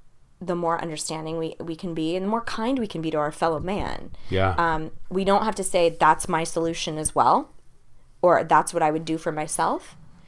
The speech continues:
Speaker 1: But we can at least say, like, "Good for you. I'm so glad you found your peace. I'm so
Speaker 2: Yeah.
Speaker 1: glad you found your happiness."
Speaker 2: Heck yeah.
Speaker 1: So, um,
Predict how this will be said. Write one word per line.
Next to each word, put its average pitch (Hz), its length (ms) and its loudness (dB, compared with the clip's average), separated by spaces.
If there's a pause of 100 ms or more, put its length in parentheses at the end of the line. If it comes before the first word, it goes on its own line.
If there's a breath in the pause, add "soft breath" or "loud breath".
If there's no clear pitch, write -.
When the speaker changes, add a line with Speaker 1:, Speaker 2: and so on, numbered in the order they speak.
(320 soft breath)
Speaker 1:
But 196 160 4
we 190 80 -2
can 190 200 -6
at - 140 -6
least 180 240 -4
say, 180 100 2
like, 156 260 -4
"Good 190 180 2
for - 140 -6
you. 175 160 -2
I'm 156 120 -4
so 160 200 -2
glad 156 240 -2
you 151 80 -8
found 156 320 -6
your 170 60 -4
peace. 165 420 -8
I'm 185 100 -8
so - 120 -2
Speaker 2:
Yeah. 180 80 0
Speaker 1:
glad 160 200 -2
you 165 60 -8
found 151 300 -8
your 165 100 -6
happiness." 185 560 -4 (160)
Speaker 2:
Heck 117 200 -8
yeah. 147 200 -4 (960 loud breath)
Speaker 1:
So, 170 520 4
um, 165 480 0